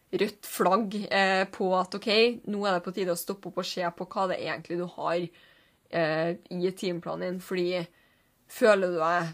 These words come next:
er det tungt å stå opp, så er det veldig, veldig ofte så er det, i hvert fall min erfaring, eh, som jeg ser til meg selv, det er at enten så har jeg en timeplan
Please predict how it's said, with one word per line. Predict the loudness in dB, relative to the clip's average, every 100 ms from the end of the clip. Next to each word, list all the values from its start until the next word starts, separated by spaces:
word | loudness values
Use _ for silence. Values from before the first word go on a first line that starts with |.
| -2
er | 0 2
det | 0
tungt | -4 -6
å | -6
stå | -4 2 2
opp, | 0
så | 0 0
er | 0
det | 0 0 -2 -6 _ _ 0
veldig, | 4 6 4
veldig | 4 2
ofte | -2 -4
så | -2 0
er | 2
det, | 2 0 0
i | 0
hvert | 0
fall | 0 2
min | 6 6
erfaring, | 4 0 4 4 4 0 -8 _ _ -6
eh, | -2 2 2 0
som | -2 -2
jeg | -2
ser | -2 -2
til | -4
meg | -2
selv, | 4 8 8 6
det |
er | 6
at | 4 2 -4
enten | -4 -4 -2 2 2 0 _ _ _ -8
så | 2 6
har | 6
jeg | 4
en | -2
timeplan | -4 -4 -2 2 2 0